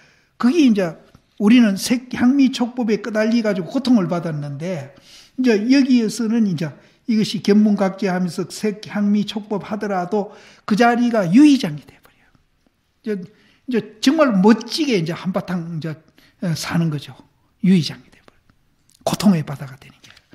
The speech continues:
이것이 유의장이니라. 원래 유의장이다. 그래서 이제, 어, 수상행식이 나쁜 건 절대 아니고,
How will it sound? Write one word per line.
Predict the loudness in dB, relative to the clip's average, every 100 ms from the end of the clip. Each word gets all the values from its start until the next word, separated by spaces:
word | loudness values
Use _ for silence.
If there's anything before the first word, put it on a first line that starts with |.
| _ -20 -20 -14
이것이 | -2 2 2 0 -4 -4
유의장이니라. | -4 -4 -6 -10 -16 -18 -20 -20 -20 _ _
원래 | -6 -4 -2
유의장이다. | -4 -6 -10 -20 _ _ _ _ _ _ _ _ _ _ _ _ _ -20 -20 _ -20 _ _
그래서 | -2 -2 -4
이제, | -6 -10 _ _ _ _
어, | -6 -6
수상행식이 | -2 0 2 2 2 0 -2 -4
나쁜 | -6 -6 -4
건 | -2 -4
절대 | -8 -8 -8
아니고, | -6 -8 -10